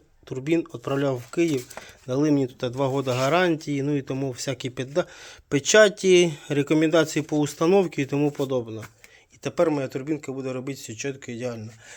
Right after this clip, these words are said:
При ремонті, ребятки, мені поміняли повністю всю гарячу часть, як видно, бо там воно тріщини.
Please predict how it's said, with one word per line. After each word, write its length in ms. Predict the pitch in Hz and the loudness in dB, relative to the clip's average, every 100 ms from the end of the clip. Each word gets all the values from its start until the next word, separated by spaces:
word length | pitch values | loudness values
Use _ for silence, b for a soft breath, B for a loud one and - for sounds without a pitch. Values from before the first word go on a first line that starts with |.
| B | B
При 140 | 156 | 4
ремонті, 420 | 160 175 180 165 135 | 6 8 6 4 0
ребятки, 380 | 135 131 - | -2 -4 -4
мені 160 | 127 131 | -6 -4
поміняли 500 | 135 135 135 123 110 B B B _ _ | -6 -6 -4 -4 -6 B B B _ _
повністю 680 | - 202 185 143 123 - - | 8 10 10 6 0 -8 -10
всю 380 | 117 - - 180 | -8 -6 -2 0
гарячу 460 | 143 143 156 147 135 | 2 4 2 0 -2
часть, 320 | 170 175 - | 0 0 0
як 80 | 127 | -8
видно, 180 | 135 127 | -6 -6
бо 120 | 123 | -6
там 180 | 135 127 | -6 -6
воно 240 | 127 123 - _ _ _ _ _ _ | -6 -8 -12 _ _ _ _ _ _
тріщини. 500 | - 139 131 - 104 | -6 -4 -2 -6 -10